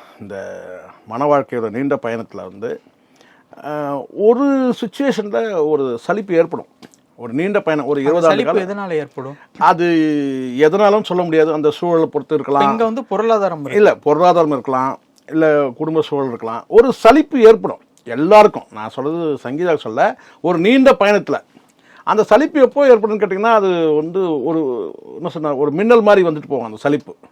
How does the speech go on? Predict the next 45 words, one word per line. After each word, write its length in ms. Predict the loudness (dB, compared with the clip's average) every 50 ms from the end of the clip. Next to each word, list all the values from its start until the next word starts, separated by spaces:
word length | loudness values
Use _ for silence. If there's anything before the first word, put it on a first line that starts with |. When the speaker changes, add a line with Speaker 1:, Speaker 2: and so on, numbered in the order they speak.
| _ -6
Speaker 1:
ஆமா, 220 | -4 -2 0 0 0 0
மின்னல்னு 380 | 0 -2 0 0 0 0 0 0 -2 -2
சொல்லுவாங்களா, 280 | 0 0 0 0 -2
அந்த 180 | -4 -6 -4 -2
மாதிரி 140 | 0 0 0
ஒரு 180 | 0 0 0
மின்னல் 300 | -2 0 2 2 2 4
மாதிரி 280 | 4 2 2 2 0 0
வந்துட்டு 200 | -2 -2 0 0
அந்த 180 | 0 0 0
ஒரு 120 | -2 -2 2
சலிப்பு 280 | 4 4 4 2 2
திடீர்னு 340 | 0 0 2 2 4 4 4
வரும். 260 | 4 6 4 2 2 -2 _ _ _
Speaker 2:
அதை 160 | -8 -6 -6 -4
கடந்து 320 | -4 -4 -6 -6 -6 -6
போகும். 200 | -4 -2 2 6
Speaker 1:
"என்னடா 180 | 6 6 6 4
இது?" 220 | 2 0 -2 0
அப்படின்ற 460 | 0 0 2 2 2 2 2 0 -2
மாதிரி 200 | -2 -2 -2 -2
இருக்கும். 20 | -2
ஒரு 140 | -2 -2 -2
ப்ரொஃபஷனல் 420 | -2 -2 -2 -2 -4 -4 -2 0
லைஃபாக 160 | 0 0 0
இருந்தா 200 | -2 -4 -2 -4
கூட, 420 | -4 -4 -4 -6 -6 -6 -6 -8 -10 _ _ _ _ _ _ _
ஒரே 300 | -6 2 6 8 10 10
ப்ரொஃபஷனல் 480 | 8 6 2 0 2 0 0 0 0 0
நீங்க 320 | 0 -2 -2 -2 0 -2
பண்றீங்கன்னு 340 | 0 0 -2 -2 -2 -4 -6 -8
வச்சுக்கோங்களேன், 400 | -10 -10 -10 -10 -12 -14 -14 -18 -12 -4
ஒரு 260 | -2 0 0 2 0
முப்பது 300 | -2 -2 -2 0 2 2
ஆண்டு 140 | 2 0 -2
காலம் 240 | -2 -4 -4 -4 -8
பண்றீங்கன்னா 540 | -10 -10 -10 -10 -10 -10 -12 -12 -12 -10 -8
ஒரு 140 | -8 -8
சலிப்பு 320 | -6 -6 -8 -6 -4 -4 -4
ஏற்படுது 240 | -4 -6 -10 -12 -12
இல்ல? 140 | -12 -12 -14 _ _ _ -4
Speaker 2:
டயர்ட் 220 | -2 -2 0 -2 -4
ஆகும். 300 | -6 -6 -8 -12 -16 _
Speaker 1:
ஒரு, 300 | -4 -2 0 0 0 -2 -4 -4
ஆ, 280 | -4 -4 -4 -6 -12